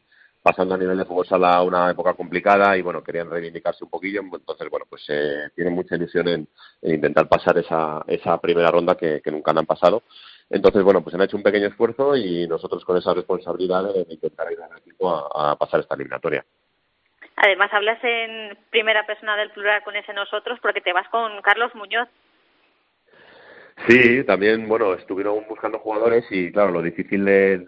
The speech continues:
Speaker 1: de ahora es encontrar jugadores que, pues, que estemos liberados y, bueno, que como decían ellos, estamos buscando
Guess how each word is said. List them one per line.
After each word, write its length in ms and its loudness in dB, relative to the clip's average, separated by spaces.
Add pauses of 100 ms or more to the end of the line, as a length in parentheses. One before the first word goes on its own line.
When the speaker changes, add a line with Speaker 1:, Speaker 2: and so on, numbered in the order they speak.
Speaker 1:
de 320 0
ahora 240 2
es 120 -6
encontrar 340 -6
jugadores 320 -6
que, 140 -4
pues, 160 -10 (180)
que 60 -10
estemos 400 -4
liberados 400 6 (180)
y, 120 -6
bueno, 200 -4
que 100 -16
como 260 -4
decían 260 0
ellos, 200 0
estamos 200 -4
buscando 520 -4